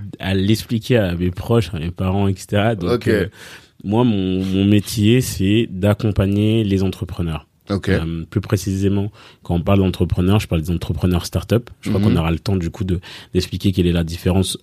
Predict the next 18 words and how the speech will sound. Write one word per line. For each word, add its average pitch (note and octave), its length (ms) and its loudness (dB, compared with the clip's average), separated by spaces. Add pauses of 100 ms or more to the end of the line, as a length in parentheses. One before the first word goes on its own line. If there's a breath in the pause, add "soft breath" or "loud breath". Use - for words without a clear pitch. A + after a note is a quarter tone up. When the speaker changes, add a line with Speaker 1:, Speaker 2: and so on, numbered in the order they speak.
(120)
Speaker 1:
à E2+ 100 -4
mes F2 120 2
yeux, F2+ 320 2 (240)
euh, D#2+ 560 -4
sur, F2 460 -2 (460 loud breath)
euh, D#2+ 180 0
les F2 140 4
start-up F2+ 480 0
et E2+ 40 2
les D#2+ 140 -2
entreprises, E2 540 -2
euh, D2+ 200 -2 (360)
no-, D2 200 -6 (560)
au - 100 -6 (240)
plus - 140 -10
commun. E2 280 -4 (180)
Speaker 2:
Oh. F#2+ 160 0 (420 loud breath)
Speaker 1:
Euh, F2+ 1120 2